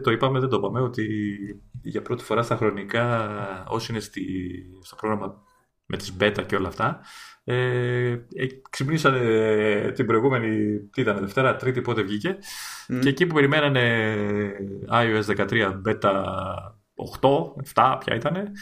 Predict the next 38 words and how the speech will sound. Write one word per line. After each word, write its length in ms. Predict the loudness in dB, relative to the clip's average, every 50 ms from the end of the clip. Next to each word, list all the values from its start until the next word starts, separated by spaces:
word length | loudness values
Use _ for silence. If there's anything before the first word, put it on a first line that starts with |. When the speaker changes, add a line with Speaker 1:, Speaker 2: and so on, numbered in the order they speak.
| -16 -18 -20 -20 _ _
Speaker 1:
ε, 240 | -2 0 0 0 0
ξαφνικά 500 | 0 0 0 0 0 2 2 2 2 2
βλέπουνε 760 | 2 0 0 0 0 0 0 0 0 0 0 0 0 -2 -2 -4 -4 -2 -2 -2 -2 0 0
beta 220 | 0 0 2 2 2
δεκατρία 440 | 2 2 0 0 -2 0 0 0 2
κόμμα 400 | 2 2 2 4 4 2 2 2 2
ένα. 420 | 2 2 2 2 2 0 0 0 -2 -6 -10 -16 -20 -20 _ _ _ _ _ _ _ _ _ _ _ _ _ 0
Speaker 2:
Πριν 220 | 2 2 2 2
βγει 440 | 0 2 2 4 4 4 2 0 -2 -4 -2 0
καν. 340 | 0 0 0 0 -4 -6
Δηλαδή, 160 | -6 -4 -4 -2
συνήθως 420 | 0 0 2 2 2 2 2 4
έβγαινε 320 | 4 4 4 4 2 0 2
πρώτα 400 | 4 4 4 4 4 2 0 0
το 180 | 0 0 2 2
public 280 | 2 2 2 0 0 0
release 320 | 2 2 2 2 2 0 -2 -2
του 140 | -2 0 0
main 300 | 2 2 2 2 0 -2 -2
και, 100 | -2 -2
ε, 60 | -2 -2 -6 _ _ -12 -12 -12 _ _ 0
ταυτόχρονα 580 | 0 0 2 2 2 2 2 2 2 0 0
έβγαινε 300 | 0 0 0 0 0 0
και 80 | 2 2
η 100 | 2 2
πρώτη 300 | 2 2 0 0 0 0 0
beta, 220 | 0 2 0 -2
ξέρω 200 | -2 0 0 0 0
εγώ, 140 | 0 0 -4
του 140 | -6 -4
πρώτου 260 | -2 -2 -2 0 0 -2 0 0
major 340 | 0 0 0 0 -2 0 2
patch, 220 | 2 0 0 0 -4 -12 -16
ας 80 | -14 -10
το 100 | -10 -10
πούμε 220 | -8 -6 -6 -4 -4
έτσι. 240 | -6 -8 -12 -16 -8
Speaker 1:
Και, 180 | -6 -4 -4